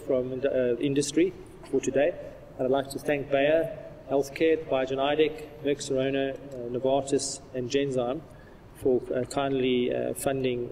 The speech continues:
or sponsoring, uh, uh, uh, today. Just to say to you, I have to acknowledge these, uh, companies, but they have no input at all into what we talk about today. This is, um, what we call educational grants,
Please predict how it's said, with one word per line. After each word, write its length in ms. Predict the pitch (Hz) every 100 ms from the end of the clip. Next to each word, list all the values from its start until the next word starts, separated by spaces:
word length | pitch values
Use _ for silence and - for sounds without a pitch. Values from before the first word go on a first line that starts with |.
| 127
or 100 | 123
sponsoring, 680 | - 143 127 127 120 120 120
uh, 680 | 120 120 123 120 - - -
uh, 20 |
uh, 140 | -
today. 340 | - 120 123 - - - - - - -
Just 140 | 175
to 80 | 180
say 180 | 185 180
to 140 | 180
you, 160 | 165 147
I 80 | 143
have 100 | 147
to 260 | 147 143 160
acknowledge 440 | 135 160 185 -
these, 260 | 151 139 -
uh, 220 | - 139
companies, 400 | - 139 135 135
but 140 | 139 139
they 100 | 143
have 180 | 143 135
no 260 | 143 170
input 360 | 170 160 160 156
at 280 | 156 160 -
all 480 | 147 143 208 - - -
into 240 | 139 135
what 140 | 139 143
we 100 | 147
talk 240 | 139 131
about 400 | 123 123 - - -
today. 300 | - - - - - - - - - - -
This 200 | 131 -
is, 260 | 127 120 131
um, 560 | 120 120 120 120 -
what 200 | - 127
we 100 | 127
call 220 | - 139
educational 560 | 135 131 143 139 139 123
grants, 540 | 127 135 170 190 -